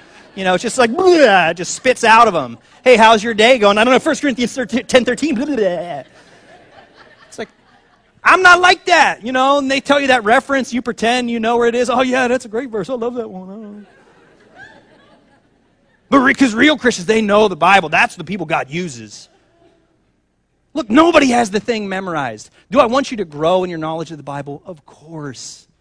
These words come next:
But it doesn't make you a real Christian 'cause you can spout off, you know, all these different verses at will.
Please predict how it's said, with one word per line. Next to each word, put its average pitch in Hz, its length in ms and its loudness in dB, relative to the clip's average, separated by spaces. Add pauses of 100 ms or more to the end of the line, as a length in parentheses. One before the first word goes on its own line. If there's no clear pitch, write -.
(760)
But 262 100 4
it 294 40 -6
doesn't 254 200 0
make 247 220 2
you 226 100 -2
a 190 60 0
real 208 340 -4
Christian 202 640 -8 (280)
'cause 170 120 -10
you 214 80 -8
can 196 100 -8
spout 190 480 -4
off, 196 400 -2
you 175 120 -10
know, 165 120 -4
all 175 280 0
these 185 160 -12
different 175 300 -10
verses 175 440 -12
at 175 100 -12
will. 190 360 -8